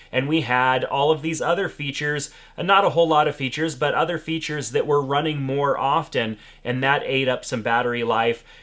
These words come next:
What was nice is that the battery life didn't get any shorter, but it didn't double or get drastically longer or anything like that. So energy efficiency is another added benefit. The way that I use my Apple Watch with the always on display off,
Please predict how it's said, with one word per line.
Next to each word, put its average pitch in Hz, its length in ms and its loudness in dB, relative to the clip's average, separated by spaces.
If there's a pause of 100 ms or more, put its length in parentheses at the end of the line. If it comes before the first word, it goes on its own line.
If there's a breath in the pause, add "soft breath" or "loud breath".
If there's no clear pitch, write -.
What 127 240 2
was 120 160 -2
nice 127 320 0
is 143 120 -6
that 139 120 -8
the 135 60 -6
battery 131 380 2
life 131 240 2
didn't 123 220 -4
get 123 160 0
any 123 160 -4
shorter, 165 640 0 (220 loud breath)
but 143 200 2
it 135 180 2
didn't 156 420 -2
double 131 360 2
or 113 420 2
get 123 220 -2
drastically 117 600 -2
longer 110 460 -2
or 104 40 -4
anything 104 340 -8
like 98 240 -8
that. 107 340 0 (260 loud breath)
So 143 260 4
energy 165 380 -2
efficiency 156 720 -2
is 131 140 -2
another 127 420 0
added 120 440 0
benefit. 143 640 -2 (240 loud breath)
The 131 140 -2
way 147 220 4
that 143 200 -2
I 135 200 4
use 151 340 -4
my 147 200 0
Apple 131 380 -2
Watch 131 340 2
with 127 160 -10
the 120 140 -4
always 135 380 2
on 135 260 -2
display 123 460 -2
off, 139 420 2